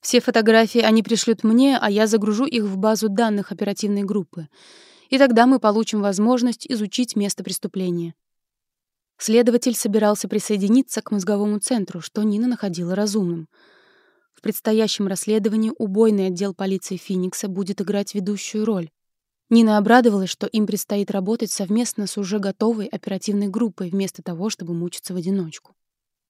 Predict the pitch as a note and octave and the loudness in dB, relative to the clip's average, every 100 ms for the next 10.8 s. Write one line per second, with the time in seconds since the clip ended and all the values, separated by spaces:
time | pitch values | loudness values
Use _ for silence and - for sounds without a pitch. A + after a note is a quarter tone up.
0 | _ _ _ _ G3 B3+ A3+ A#3+ A#3 A3+ | _ _ _ _ 4 6 6 2 2 -4
1 | G3 A#3+ G#3+ G#3+ A3 A3 C#4 A#3+ G#3+ A3 | -2 0 2 2 2 2 4 2 2 0
2 | A3+ G#3+ G#3+ G3+ - B3 - G#3+ G#3+ G3 | -2 0 0 0 0 -2 -2 0 0 2
3 | A3 A3+ - G#3 G#3 G#3 - - E3+ - | 2 2 0 -2 0 -2 -4 -6 -8 -10
4 | F#3 E3+ E3+ G#3+ A3+ A#3+ A#3 G3 F#3+ - | -8 -8 -4 -2 0 -2 -4 -4 -4 -4
5 | G3+ G3 - - G3 E3 E3+ E3+ _ _ | -4 -6 -8 -6 -6 -6 -8 -12 _ _
6 | _ _ _ - B3 A#3+ A#3+ G#3+ G#3+ G3 | _ _ _ -2 -2 0 0 2 0 -2
7 | - G3 F3+ E3+ C#3+ D#3+ - _ _ _ | -4 -4 -4 -6 -8 -12 -14 _ _ _
8 | _ _ _ _ _ - G3+ A3 G#3 G#3+ | _ _ _ _ _ -4 0 2 2 0
9 | F#3+ F#3 - F#3 F3+ G3 G3+ G3 - A3 | 0 0 -2 -2 0 0 0 0 -4 -8
10 | - G3 F#3+ G#3+ G#3 G#3 G3+ - | -8 -8 -6 -4 -2 -2 -6 -10